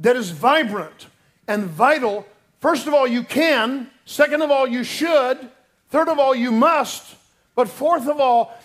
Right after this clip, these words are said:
it's all about you making yourself available. It's not about the, it's not about time spent. You don't get credit for spending hours,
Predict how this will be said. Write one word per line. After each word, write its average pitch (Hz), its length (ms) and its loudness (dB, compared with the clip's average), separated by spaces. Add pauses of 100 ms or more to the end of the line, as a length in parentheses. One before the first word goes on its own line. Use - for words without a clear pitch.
(120)
it's 262 200 -4
all 294 320 2
about 262 540 0
you 285 720 -2 (540)
making 269 600 2
yourself 262 540 -4
available. 262 640 0
It's - 160 -6
not 294 160 2
about 294 260 0
the, 240 140 -4 (240)
it's 247 180 -2
not 311 140 2
about 320 300 -2
time 294 380 0
spent. 247 500 -6
You 247 60 -6
don't 302 180 -2
get 294 240 -2
credit 277 520 0
for 240 260 -2 (180)
spending 269 460 -2
hours, 240 800 0